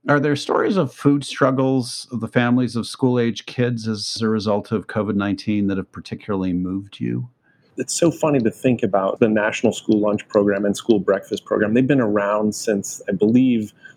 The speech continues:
Speaker 2: the nineteen forties. And the power of that program is just amazing. Think about the fact that kids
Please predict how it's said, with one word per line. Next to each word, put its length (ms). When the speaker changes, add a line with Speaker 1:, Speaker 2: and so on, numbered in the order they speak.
Speaker 2:
the 80
nineteen 460
forties. 640
And 280
the 100
power 460
of 100
that 220
program 420
is 140
just 340
amazing. 640
Think 220
about 240
the 60
fact 260
that 240
kids 480